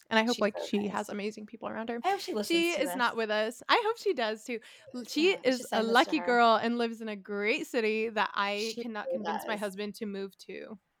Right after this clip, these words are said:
Speaker 1: <laughs>
Speaker 2: She, she's, like, thriving out there too. She's, like, living her best life. And I'm like, just me
Speaker 1: She
Speaker 2: living in the same town I grew <laughs> up in, and just
Speaker 1: Yeah.
Speaker 2: with my
Speaker 1: She
Speaker 2: dog.
Speaker 1: seems
Speaker 2: Well,
Speaker 1: to
Speaker 2: she has a
Speaker 1: love it.
Speaker 2: dog
Speaker 1: And,
Speaker 2: too,
Speaker 1: like,
Speaker 2: but
Speaker 1: she, yeah, she does. And she, like, reads and she's, like,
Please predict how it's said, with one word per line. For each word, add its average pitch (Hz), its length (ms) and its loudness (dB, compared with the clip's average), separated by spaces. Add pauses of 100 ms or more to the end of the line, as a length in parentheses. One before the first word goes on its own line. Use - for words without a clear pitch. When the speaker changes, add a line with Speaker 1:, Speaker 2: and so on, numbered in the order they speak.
(160)
Speaker 1:
<laughs> 277 460 0
Speaker 2:
She, 320 220 0
she's, 427 280 0
like, 453 220 -2
thriving 208 560 0
out 185 220 4
there 190 140 2
too. 202 300 -2
She's, 262 260 -6
like, 262 180 2
living 208 260 -6
her 302 140 -4
best 214 260 -4
life. 185 340 0
And 208 120 -4
I'm 208 80 -4
like, 214 320 0 (800)
just 254 200 -2
me 220 520 0
Speaker 1:
She - 140 -2
Speaker 2:
living 220 220 0
in 226 60 -2
the 262 80 -2
same 240 260 -2
town 220 340 2
I 226 80 2
grew 262 200 6
<laughs> - 20 10
up 277 260 4
in, 311 100 2 (760)
and 370 80 -8
just - 160 -10
Speaker 1:
Yeah. 208 360 -4
Speaker 2:
with 262 140 0
my 277 160 6 (140)
Speaker 1:
She 208 80 -2
Speaker 2:
dog. - 20 -
Speaker 1:
seems 214 340 -2
Speaker 2:
Well, 202 120 -2
Speaker 1:
to - 0 -
Speaker 2:
she 196 120 -4
has 185 100 -4
a 175 40 -6
Speaker 1:
love 170 80 -8
it. - 20 -8
Speaker 2:
dog 175 180 -10
Speaker 1:
And, 254 80 2
Speaker 2:
too, - 20 4
Speaker 1:
like, 262 140 2
Speaker 2:
but - 160 -14 (120)
Speaker 1:
she, - 280 -20
yeah, 202 320 -2 (440)
she 262 140 4
does. 202 260 6
And 214 100 -2
she, 226 100 -4
like, 208 180 -4
reads 190 380 -4
and 202 100 -4
she's, 202 200 -8
like, 190 240 -2